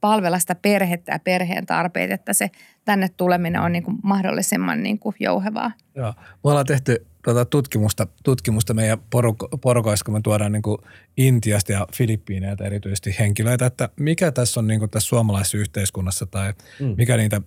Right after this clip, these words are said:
Speaker 2: miksi ne valitsee tämän, kun ne vois valita monta muutakin paikkaa, niin kyllä sieltä tulee esimerkiksi joku tasa-arvo. Se on niin kuin yksi iso asia. Sitten, että suomalaiset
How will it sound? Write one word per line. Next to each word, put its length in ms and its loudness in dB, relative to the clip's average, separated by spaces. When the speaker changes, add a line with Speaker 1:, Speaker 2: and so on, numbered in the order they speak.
Speaker 2:
miksi 500 0
ne 160 2
valitsee 420 2
tämän, 300 0
kun 120 -2
ne 100 2
vois 180 0
valita 220 0
monta 220 2
muutakin 400 0
paikkaa, 380 0
niin 120 0
kyllä 160 4
sieltä 200 2
tulee 200 2
esimerkiksi 260 0
joku 260 0
tasa-arvo. 640 0
Se 100 0
on 160 2
niin 100 2
kuin 140 4
yksi 180 2
iso 200 4
asia. 280 2
Sitten, 260 0
että 100 -6
suomalaiset 480 2